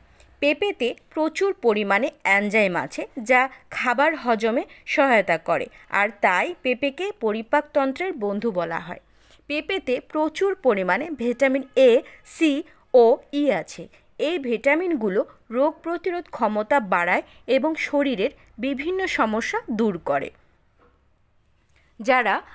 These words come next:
আমার মতো বুড়িয়ে যাচ্ছেন তারা এইভাবে শরবত করে খাবেন, আর বাচ্চারা বা যারা এইভাবে খেতে চান না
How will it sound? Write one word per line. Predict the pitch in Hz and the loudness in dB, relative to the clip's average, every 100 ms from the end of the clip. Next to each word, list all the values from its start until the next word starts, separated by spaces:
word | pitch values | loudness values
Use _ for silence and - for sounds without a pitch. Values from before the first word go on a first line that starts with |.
| - | -2
আমার | 202 196 240 | 0 2 2
মতো | 277 277 269 330 | 2 0 0 -6
বুড়িয়ে | 208 196 190 233 | -4 -4 0 2
যাচ্ছেন | 240 254 254 339 453 - _ | 2 0 -4 -10 -12 -16 _
তারা | 208 190 180 339 _ _ | 0 2 2 -2 _ _
এইভাবে | 240 285 262 285 294 427 | 0 2 0 0 -2 -4
শরবত | - 208 185 180 - | 0 0 2 0 0
করে | - 165 - | -6 -6 -6
খাবেন, | - - - - _ - - | -10 -10 -12 -16 _ -10 -2
আর | 165 190 | 0 0
বাচ্চারা | 185 170 - - 269 208 - - | 0 0 -2 0 2 2 -2 -6
বা | 208 220 | -2 0
যারা | 214 233 233 - | 2 0 0 -4
এইভাবে | 240 240 285 320 | -6 -4 -4 -4
খেতে | 311 254 247 330 | -6 -6 -6 -4
চান | 262 185 | -2 0
না | 226 | -2